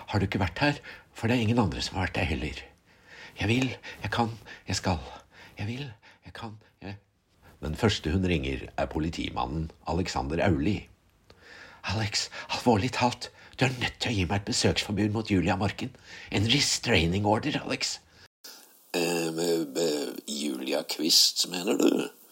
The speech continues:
Kan du ikke bare la være å besøke henne?»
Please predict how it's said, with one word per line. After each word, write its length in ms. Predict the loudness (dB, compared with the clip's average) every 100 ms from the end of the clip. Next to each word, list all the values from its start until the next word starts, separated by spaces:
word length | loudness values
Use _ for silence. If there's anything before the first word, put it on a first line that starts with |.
| -20 -20 -20 -6 4
Kan 160 | 4
du 60 | 4
ikke 140 | 2
bare 180 | 2 4
la 80 | 4 4
være 340 | 4 2 0
å 140 | 0 0 -4 -10 -20 -16
besøke 640 | 0 4 6 4 -6 -2 0
henne?» 300 | 2 0